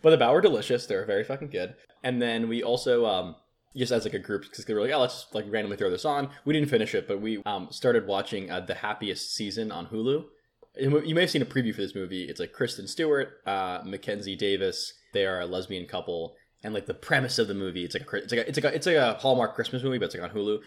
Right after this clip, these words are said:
And, uh, the premise of the movie is that they go home to Mackenzie Davis's family, and, um, on, like, the way there, you discover that, uh,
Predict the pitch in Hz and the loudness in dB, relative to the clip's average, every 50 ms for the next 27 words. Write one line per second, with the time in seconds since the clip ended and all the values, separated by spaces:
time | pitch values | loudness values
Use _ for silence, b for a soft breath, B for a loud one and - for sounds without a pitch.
0 | b b b b b _ - 113 107 101 101 98 101 95 90 90 - - 151 135 | b b b b b _ -4 -2 -2 -2 -2 0 0 -2 -2 -2 -4 -2 -2 -2
1 | 127 123 - - 107 104 101 95 95 95 90 - 85 90 90 85 82 80 - - | -2 -2 -4 -6 -4 -4 -4 -4 -4 -6 -6 -2 -2 0 0 0 -2 -6 -8 -12
2 | b b b b b 92 98 101 101 92 87 - - 107 98 110 104 95 92 104 | b b b b b -12 -10 -6 -6 -6 -6 -4 -4 -4 0 0 -2 -2 0 -2
3 | 92 90 87 - - 90 85 - - 95 87 87 87 80 90 85 82 80 - - | -4 -4 -6 -10 -12 -12 -12 -10 -10 -12 -10 -10 -10 -6 -6 -6 -6 -6 -8 -10
4 | 82 78 - - _ _ - 139 131 127 120 117 110 107 - b b b b b | -10 -10 -12 -14 _ _ -4 -2 -2 0 2 2 2 0 -2 b b b b b
5 | b _ - 98 98 95 98 92 90 92 95 87 85 82 80 80 80 78 76 - | b _ -8 -6 -6 -4 -4 -6 -4 -4 -4 -2 -2 -4 -6 -8 -10 -14 -16 -18
6 | _ _ _ _ _ _ _ - 107 113 113 104 101 - - - 110 101 90 - | _ _ _ _ _ _ _ -2 -2 0 0 0 -2 -2 0 0 0 0 -2 -6
7 | - - - 110 113 104 104 95 101 101 98 92 92 87 87 85 85 85 82 82 | -14 -6 0 4 4 4 4 4 4 4 4 4 4 0 -2 -4 -6 -10 -10 -10
8 | - - 107 95 90 87 85 85 82 87 82 82 78 - - - - 90 82 78 | -8 -4 -4 -2 -2 -2 -4 -4 -2 -4 -4 -4 -6 -8 -12 -10 -6 -4 -4 -4
9 | 76 | -4